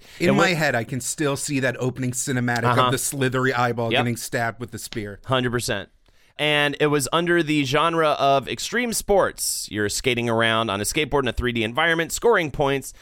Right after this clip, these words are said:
Speaker 2: by linking together tricks with multiple modes. We already talked about that. Free play, career mode,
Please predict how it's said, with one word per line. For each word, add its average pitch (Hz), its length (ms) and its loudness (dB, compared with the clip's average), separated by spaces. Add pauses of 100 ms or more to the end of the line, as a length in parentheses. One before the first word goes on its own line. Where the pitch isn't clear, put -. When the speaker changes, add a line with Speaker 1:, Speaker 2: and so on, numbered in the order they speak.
(100)
Speaker 2:
by 113 120 2
linking 127 400 -2
together 110 300 0
tricks 110 400 -4 (200)
with 107 100 -6
multiple 135 380 0
modes. 107 360 0
We 104 60 -4
already 101 200 -2
talked 120 220 0
about 113 180 0
that. 113 180 0
Free 135 180 -2
play, 110 240 -2
career 135 300 2
mode, 107 300 0